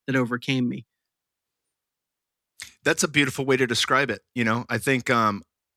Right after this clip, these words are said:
Speaker 2: I've had ego dissolve moments on some of the, the,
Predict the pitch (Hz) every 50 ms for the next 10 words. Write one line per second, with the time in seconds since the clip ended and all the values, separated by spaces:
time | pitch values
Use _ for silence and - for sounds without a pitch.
0 | _ - 123 127 131 135 139 131 120 113 110 98 - 92 - _ _ _ _ _
1 | _ _ _ _ _ _ _ _ _ _ _ _ - 147 139 131 143 135 123 120
2 | 110 104 101 113 113 123 131 127 113 104 87 113 117 117 120 120 110 104 101 -
3 | - - - - - - 107 107 107 104 104 101 101 90 82 - - - 135 120
4 | 113 107 98 101 98 98 92 87 - 104 107 107 101 98 95 92 92 87 82 85
5 | 85